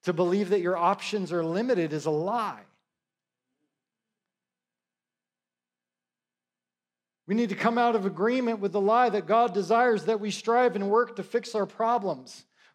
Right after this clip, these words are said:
with finances. Well, God, you can, you can heal me emotionally. I'll just take that served up on a platter, but my finances, I gotta work hard for that one. Isn't that funny?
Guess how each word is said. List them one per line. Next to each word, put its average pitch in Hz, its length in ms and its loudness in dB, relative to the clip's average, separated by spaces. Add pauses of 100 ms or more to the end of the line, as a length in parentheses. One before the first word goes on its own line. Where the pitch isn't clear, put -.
with 165 180 -4
finances. 196 760 -6 (1400)
Well, 196 120 0
God, 214 380 2
you 247 120 -2
can, 202 240 -4 (360)
you 214 120 -2
can 254 140 -4
heal 214 260 0
me 247 180 2
emotionally. 202 960 0 (680)
I'll 196 140 2
just 208 200 -2
take 220 180 2
that 240 180 0
served 185 280 0
up 190 160 0
on 185 100 0
a 165 60 -4
platter, 180 400 0
but 175 160 -6
my 160 100 -2
finances, 165 600 -2
I 185 100 -2
gotta 156 160 -2
work 156 180 -4
hard 151 200 -6
for 139 100 -18
that 139 180 -6
one. 117 120 -20 (3250)
Isn't 135 100 -12
that 196 140 -2
funny? 240 280 -2